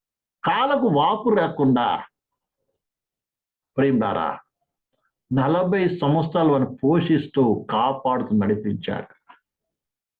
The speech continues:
వాళ్ళేమి నమ్మకంగా లేరు. ఎన్నో రీతులుగా వారు దేవుని విరోధంగా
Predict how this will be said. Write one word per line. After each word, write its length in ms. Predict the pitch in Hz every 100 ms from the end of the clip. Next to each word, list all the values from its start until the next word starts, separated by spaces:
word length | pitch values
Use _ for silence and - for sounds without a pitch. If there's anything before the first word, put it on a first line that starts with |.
| _ _ _ _ _ _ _ _ _ _ _ _ _ 143
వాళ్ళేమి 840 | 180 190 214 302 339 226 123 - _ _ _ _ _ _ _ _ _ _ _ _ _ _ _ _ -
నమ్మకంగా 520 | 139 190 240 269 277 285
లేరు. 400 | 285 277 220 - _ _ _ _ _ _ _ _ _ _ _ _ -
ఎన్నో 420 | 165 254 294 320
రీతులుగా 360 | 320 262 269 240
వారు 240 | 220 190
దేవుని 280 | 143 185 214
విరోధంగా 800 | 147 160 190 202 202 185 170 123